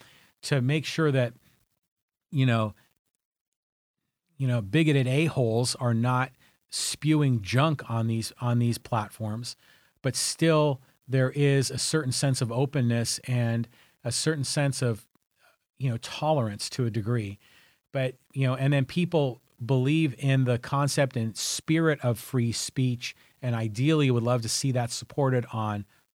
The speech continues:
private platforms as well. How is that all gonna be managed? So we're evolving,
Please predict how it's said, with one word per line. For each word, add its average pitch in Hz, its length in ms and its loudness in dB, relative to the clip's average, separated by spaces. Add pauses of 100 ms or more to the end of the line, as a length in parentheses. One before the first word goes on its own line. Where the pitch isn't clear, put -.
(100)
private 147 520 0
platforms 113 520 -4
as 107 160 -8
well. 113 300 -4 (380)
How 139 240 2
is 127 100 0
that 127 160 2
all 120 160 -2
gonna 113 180 -4
be 110 100 -4
managed? 107 400 -4
So 113 280 -6 (100)
we're 151 240 0
evolving, 117 640 0